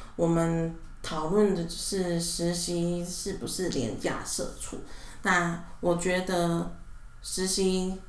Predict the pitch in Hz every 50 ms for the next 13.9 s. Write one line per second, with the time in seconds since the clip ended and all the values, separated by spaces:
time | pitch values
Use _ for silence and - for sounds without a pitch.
0 | - - - - - - - - 247 220 196 175 170 - - 214 180 170 170 -
1 | - 165 165 165 165 165 170 190 185 175 170 - 190 180 170 - - - - -
2 | - 202 - 110 117 117 - - - - - 175 170 175 170 165 160 160 156 165
3 | - - - - - - - - - - - - - - - - - 220 - -
4 | - - 175 156 - - 165 - - - - - 139 - - - - - - -
5 | - - - - - - - - - - - - - - - - - 226 - -
6 | - - - - - 202 214 220 247 262 220 185 180 175 180 190 185 180 180 175
7 | 175 175 170 - - - - - - - - - - - - 170 131 101 107 127
8 | - - 208 190 175 170 170 165 - - 202 180 170 165 - - 175 175 180 175
9 | 175 - - - 220 214 - 180 156 - - - - - - - 180 175 160 151
10 | - - - - - - - - - 175 160 113 104 - - - 208 196 175 170
11 | 170 170 170 170 170 170 - - 190 175 175 - - - - - - - 170 175
12 | 175 175 - 160 - - 185 170 156 - 170 170 180 180 202 196 190 190 175 165
13 | - - 180 175 170 - - 175 170 - 165 151 - 107 107 - -